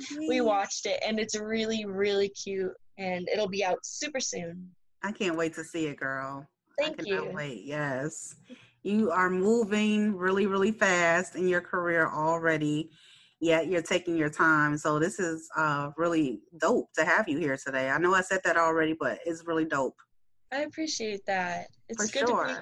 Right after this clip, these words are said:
Speaker 1: here. It's good to be here, and it's, it's nice because throughout Corona, you know, we
Speaker 2: <laughs>
Speaker 1: still have, we still have these ways of being in contact with everybody and still have this way of connecting.
Speaker 2: Definitely, definitely a wave that's connected. Yeah, I, I
Speaker 1: Yeah.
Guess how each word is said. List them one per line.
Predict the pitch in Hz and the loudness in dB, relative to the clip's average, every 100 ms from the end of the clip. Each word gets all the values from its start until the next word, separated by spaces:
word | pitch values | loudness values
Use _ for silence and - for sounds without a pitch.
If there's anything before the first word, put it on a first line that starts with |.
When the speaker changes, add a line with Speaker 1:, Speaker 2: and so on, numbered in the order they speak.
| 190 | -10
Speaker 1:
here. | 175 180 - - | -10 -10 -12 -18
It's | - | -4
good | 233 | -4
to | 285 | -4
be | 262 | -8
here, | 233 220 196 | -4 -2 0
and | 190 | 0
it's, | 185 - - - - - - - _ | -2 -4 -10 -12 -16 -20 -20 -20 _
it's | 226 220 | -6 -2
nice | 220 220 220 240 - | 0 2 0 0 -4
because | 226 226 196 190 - - - | -4 0 0 0 -4 -10 -4
throughout | 233 196 - | 0 2 0
Corona, | 226 214 208 196 180 185 180 - - 269 | -2 0 0 2 0 0 -4 -14 0 4
you | 247 | 4
know, | 208 196 | 4 2
we | 202 | 2
Speaker 2:
<laughs> | |
Speaker 1:
still | - 349 208 214 | 0 2 2 4
have, | 190 190 202 208 | 2 2 2 2
we | 311 | 0
still | 285 - 311 339 | 2 4 4 4
have | 294 294 254 226 - | 0 0 0 -2 -4
these | 214 233 233 | 0 0 0
ways | 208 208 214 202 | 0 0 0 0
of | 196 202 | -2 -2
being | 214 202 196 | -4 -4 -4
in | 196 | -6
contact | - 190 185 185 180 185 - | -2 0 0 0 0 -2 -6
with | 104 - - _ _ - - - | -10 -10 -16 _ _ -20 -14 -2
everybody | 220 226 220 196 196 | 0 0 0 2 2
and | 196 | 0
still | 196 208 220 | -2 0 2
have | 190 190 | 2 0
this | 190 - | -4 -2
way | 190 190 | -2 -2
of | - | -4
connecting. | 180 180 185 190 185 _ 170 - - - 185 | -6 -6 -8 -12 -12 _ -18 -18 -20 -18 -2
Speaker 2:
Definitely, | 196 214 226 202 185 180 | 2 2 2 2 2 2
definitely | 170 175 190 165 160 | 2 2 2 2 2
a | 156 | 2
wave | 151 151 147 143 139 | 2 2 2 0 -2
that's | 143 | -4
connected. | - 143 127 120 110 113 123 | -2 -2 -2 -4 -6 -6 -6
Yeah, | 127 143 123 | -4 -2 0
I, | 120 135 | 2 2
I | |
Speaker 1:
Yeah. | - | 2